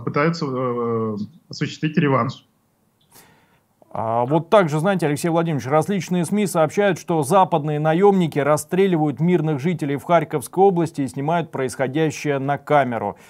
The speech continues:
Speaker 2: Виталий Ганчев полагает, что цель этих действий — провокация против России. Вот как считаете вы?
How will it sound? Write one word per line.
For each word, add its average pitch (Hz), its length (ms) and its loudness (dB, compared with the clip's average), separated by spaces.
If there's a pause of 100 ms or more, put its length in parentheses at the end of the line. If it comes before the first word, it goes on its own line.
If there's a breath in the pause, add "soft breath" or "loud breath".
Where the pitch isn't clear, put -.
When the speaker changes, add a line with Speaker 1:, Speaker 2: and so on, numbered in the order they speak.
(140 loud breath)
Speaker 2:
Виталий 185 400 2
Ганчев 185 460 0
полагает, 156 460 0
что 147 180 -8
цель 165 240 -4
этих 143 260 -6
действий — 180 500 -2
провокация 151 840 0
против 151 480 -6
России. 127 540 -8
Вот 110 360 -10
как 170 240 -2
считаете 120 500 -10
вы? 95 200 -8